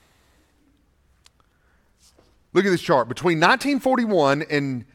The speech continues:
two thousand eleven, consistently, always, over ninety percent of Americans believed in God.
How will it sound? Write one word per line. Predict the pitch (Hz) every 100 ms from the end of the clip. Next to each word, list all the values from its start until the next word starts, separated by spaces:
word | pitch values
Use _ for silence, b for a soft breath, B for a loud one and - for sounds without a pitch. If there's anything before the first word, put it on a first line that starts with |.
| b b
two | - 220
thousand | - 202 196 196 165 165 156
eleven, | 135 127 139 135 104 101 82 _ _ _ _ _
consistently, | - 151 - 202 - 113 92 - _ _ _ _ _ _ _ _ _
always, | 170 196 156 107 - - - _ _ _ _ _ _ _ _
over | 180 202 180 165
ninety | 156 175 214 247 277 277 226
percent | - - 220 - 226 233 226 - - _ _ _ _ _ _ _ -
of | 151
Americans | 151 196 190 156 117 107 104 - - _ _ -
believed | 147 165 165
in | 151
God. | 147 123